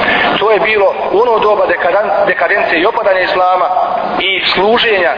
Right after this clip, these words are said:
i kadija i uleme, u većini slučajeva politici koja je vladala i tako dalje.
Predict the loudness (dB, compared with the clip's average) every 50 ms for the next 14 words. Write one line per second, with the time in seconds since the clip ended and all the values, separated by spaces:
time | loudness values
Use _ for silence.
0 | -2 -2 -2 -2 -2 -2 -2 -2 -2 -2 -2 -2 -2 -2 0 0 2 2 2 2
1 | 0 0 0 0 2 2 2 2 2 0 0 0 0 0 0 0 0 0 -2 -2
2 | -2 -2 0 2 2 2 2 2 0 0 0 0 -2 -2 -4 -4 -4 -2 0 0
3 | 0 2 2 2 2 2 2 2 2 2 0 0 0 0 -2 -2 -2 -2 -2 -2
4 | -2